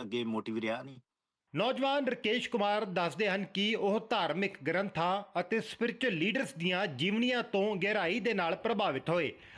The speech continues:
Speaker 2: ਅਤੇ ਪ੍ਰੇਰਨਾਦਾਇਕ ਵਿਚਾਰਾਂ ਨੇ ਹੀ ਉਹਨਾਂ ਦੇ ਜੀਵਨ ਨੂੰ ਨਵੀਂ ਦਿਸ਼ਾ ਦਿੱਤੀ।
Speaker 1: ਇੱਕ ਛੋਟਾ ਜਿਹਾ ਥਾਟ ਤੁਹਾਡੇ ਆਉਣਾ ਚਾਹੀਦਾ ਮਾਈਂਡ 'ਚ। ਤੇ ਜਦੋਂ ਉਹ ਆਇਆ,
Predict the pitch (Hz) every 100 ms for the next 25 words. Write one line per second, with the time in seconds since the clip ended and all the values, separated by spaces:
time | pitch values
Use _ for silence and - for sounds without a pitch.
0 | - 175 196 196 240 - 202 214 233 262
1 | 269 175 175 214 214 180 180 190 202 247
2 | 214 170 175 214 - - 233 262 190 220
3 | 160 135 175 220 180 196 190 165 196 180
4 | 185 175 240 175 151 127 - 175 98 -
5 | _ _ 170 - 131 120 139 - 113 113
6 | - 120 110 104 101 101 95 107 104 95
7 | 92 156 - _ _ _ _ - - _
8 | - 113 127 120 147 156 139 139